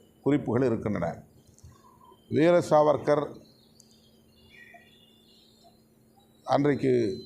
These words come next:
அம்பேத்கர் அவர்களுக்கு எதிராக பிரச்சாரம் செய்து, "தோற்கடித்தார், அவர்தான் தோற்கடித்தார்" என்று அம்பேத்கர் அவர்களே கூறியிருக்கிறார். அவ-, கா-, பாரதிய ஜனதா கட்சியை சார்ந்தவர் தான் உண்மையை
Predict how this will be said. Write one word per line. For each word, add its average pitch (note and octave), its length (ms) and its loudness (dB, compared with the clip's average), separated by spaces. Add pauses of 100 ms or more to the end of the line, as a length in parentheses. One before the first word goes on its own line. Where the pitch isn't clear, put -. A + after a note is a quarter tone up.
(260)
அம்பேத்கர் C3+ 460 2
அவர்களுக்கு B2+ 400 0
எதிராக B2 340 2
பிரச்சாரம் A#2+ 540 0
செய்து, A2+ 500 -4 (880)
"தோற்கடித்தார், C#3+ 800 2 (280)
அவர்தான் C#3 440 2
தோற்கடித்தார்" A#2 720 0 (140)
என்று D3+ 240 -2
அம்பேத்கர் D3+ 480 0
அவர்களே D3 340 2
கூறியிருக்கிறார். A2+ 640 -2 (880)
அவ-, A#2+ 280 -2
கா-, A2+ 280 0
பாரதிய D#3 340 4
ஜனதா E3 300 2
கட்சியை C#3+ 320 -4
சார்ந்தவர் C#3+ 380 2
தான் F3 160 2
உண்மையை D#3 580 0